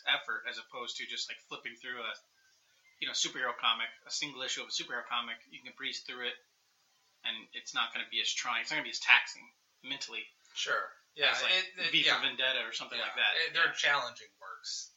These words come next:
Speaker 1: Right.
Speaker 2: for sure.
Speaker 1: And so you gotta be in the mood for that kinda shit.
Speaker 2: Yeah. Um, and, and it's not to say that other guys can't reach the same levels, but I, I think there's a difference between a work being challenging and a work being layered,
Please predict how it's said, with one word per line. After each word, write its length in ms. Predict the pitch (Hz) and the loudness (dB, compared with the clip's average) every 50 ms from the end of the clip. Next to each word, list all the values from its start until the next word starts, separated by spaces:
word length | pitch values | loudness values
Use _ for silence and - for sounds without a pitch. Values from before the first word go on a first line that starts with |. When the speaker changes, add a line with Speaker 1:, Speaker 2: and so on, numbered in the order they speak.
| _ _ | _ _
Speaker 1:
Right. 360 | 147 127 131 127 110 101 - | -6 -2 2 2 2 2 0
Speaker 2:
for 80 | - - | -2 -10
sure. 280 | - - - 98 92 92 | -14 -12 -10 -10 -10 -8
Speaker 1:
And 80 | 90 - | -6 -4
so 80 | 135 | -2
you 60 | 131 | 0
gotta 140 | 135 131 123 | 0 0 0
be 100 | 127 123 | 0 -2
in 60 | 113 | -4
the 60 | 110 110 | -4 -8
mood 220 | 113 123 123 120 | -8 -10 -10 -10
for 80 | - 107 | -8 -8
that 180 | 110 107 - | -8 -8 -8
kinda 160 | - - - - | -12 -14 -8 -8
shit. 280 | - - - - - - _ | -8 -8 -8 -10 -16 -16 _
Speaker 2:
Yeah. 220 | - 120 120 104 101 95 - - - _ _ _ _ _ _ | 2 2 2 2 2 -2 -6 -10 -16 _ _ _ _ _ _
Um, 480 | 104 104 104 104 101 101 - - - _ - - _ _ _ _ _ _ _ _ _ _ _ | -12 -10 -8 -8 -8 -10 -12 -14 -20 _ -20 -20 _ _ _ _ _ _ _ _ _ _ _
and, 80 | 156 165 170 165 | 0 0 4 4
and 80 | 170 175 175 | 4 4 4
it's 80 | - | 4
not 160 | - 202 202 - | 4 4 4 4
to 60 | - | 2
say 300 | - - 185 175 170 165 156 | 2 2 4 2 2 2 2
that 240 | 156 143 - - | 2 2 2 0
other 240 | - 165 208 185 135 120 | -6 -6 -4 -4 -4 -2
guys 760 | 117 110 107 104 101 104 101 101 - - - - - - - _ _ _ _ - | -2 -2 -2 -2 -6 -10 -10 -8 -6 -6 -4 -6 -8 -12 -14 _ _ _ _ -6
can't 260 | - 135 117 110 - - _ _ _ | -4 -4 -4 -4 -8 -14 _ _ _
reach 320 | 127 120 - - - - | -14 -12 -8 -6 -8 -6
the 80 | - 110 | -4 -2
same 400 | - - 123 110 107 107 107 104 | -2 -2 -2 -4 -6 -10 -14 _
levels, 800 | 107 107 104 101 98 95 92 92 _ - - - - - - - _ _ | -6 -6 -6 -6 -10 -18 -20 -20 _ -10 -8 -6 -6 -8 -8 -12 _ _
but 120 | 131 127 | -4 -4
I, 220 | 139 147 156 147 139 - 131 | -2 -2 -2 -2 -2 -2 -4
I 40 | |
think 220 | 127 - 147 127 - | -4 -4 -8 -6 -4
there's 160 | 135 120 117 | -6 -6 -6
a 60 | - - | -10 -16
difference 300 | 117 107 - 110 - - | -18 -16 -16 -20 -20 -20
between 360 | _ _ _ - 117 110 104 | _ _ _ -20 -20 -20 -20
a 40 | 101 | -20
work 240 | 101 104 104 - _ | -20 -20 -20 -18 _
being 180 | 110 107 104 98 95 _ | -20 -20 -20 -20 _ _
challenging 580 | - - 117 113 117 135 139 139 139 143 143 139 | -12 -10 -8 -8 -8 -8 -8 -8 -8 -8 -8 -8
and 80 | 117 | -12
a 60 | 113 110 | -16 -14
work 240 | 113 117 110 - | -14 -14 -14 -14
being 160 | - 113 104 - _ | -18 -20 -20 -20 _
layered, 440 | 113 120 135 165 190 214 240 - - | -10 -8 -6 -6 -4 -6 -6 -8 -12